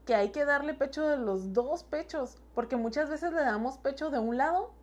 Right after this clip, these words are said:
y después el otro no le di, y a la siguiente toma le vuelvo a dar <laughs> primero de ese mismo lado y después del otro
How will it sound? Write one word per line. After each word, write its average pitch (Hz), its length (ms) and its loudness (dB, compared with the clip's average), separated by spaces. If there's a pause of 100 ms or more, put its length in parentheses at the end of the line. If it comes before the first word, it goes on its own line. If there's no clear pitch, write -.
(120)
y 254 100 -4
después 233 360 -2
el 277 120 -2
otro 294 220 0
no 269 180 -2
le 269 140 0
di, 370 240 -4 (480)
y 262 140 -4
a 247 80 8
la 233 140 4
siguiente 247 420 -4
toma 302 420 -10 (100)
le 254 140 4
vuelvo 254 300 2
a 311 40 2
dar 302 200 0
<laughs> - 20 -16
primero 294 420 4
de 269 120 0
ese 285 180 -4
mismo 269 300 -4
lado 269 400 4 (180)
y 285 100 -4
después 220 440 0
del 262 160 0
otro 254 300 -2